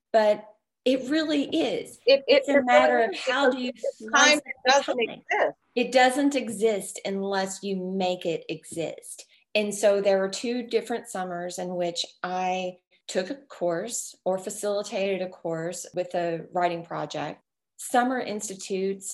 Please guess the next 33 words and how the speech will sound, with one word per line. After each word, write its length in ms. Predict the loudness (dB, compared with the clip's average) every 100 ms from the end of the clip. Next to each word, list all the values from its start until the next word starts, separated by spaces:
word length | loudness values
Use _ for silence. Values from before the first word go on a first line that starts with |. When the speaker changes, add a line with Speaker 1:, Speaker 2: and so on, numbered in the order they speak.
| -6
Speaker 1:
in 220 | -4 0
which 340 | 0 0 -2 -6
I 640 | -8 -6 -4 -4 -4 -8 _
learned, 840 | -10 -6 -2 0 0 -4 -6 -10 -12 -10
we 640 | -6 -2 -2 -4 -8 -12 _
looked 340 | -6 -6 -6 -8
at 220 | -8 -10 -18
standards, 840 | -8 -4 -2 0 0 -2 -4 -6
we 460 | -4 -2 -4 -8 -14 _ -4
aligned 560 | -2 0 0 0 -2
them 500 | -4 -4 -4 -6 -8 -10 -6
with 200 | -6 -6 -8
our 180 | -6 -6
assignments, 1120 | -8 -8 -4 -2 -2 -4 -6 -8 -12 -18 _ 0
but 420 | 2 2 -2 -18 _ 0
that's 300 | 2 2 0
all 360 | 2 2 2 -2
fine 300 | -2 -2 0
and 160 | -2
good. 460 | 0 0 0 -2 -2
That 200 | -2 0
wasn't 400 | 0 0 -4 -8
the 60 | -12
part 460 | -8 -4 -4 -4 -6
that 300 | -4 -4 -4
was 280 | -4 -2
so 180 | -2 -2
fulfilling. 680 | -4 -10 -4 -4 -4 -6 -10 -10
The 100 | -10
part 340 | -6 -6 -2
that 300 | -2 -4 -8 -2
filled 380 | 2 2 0
me 420 | -2 -4 -6 -10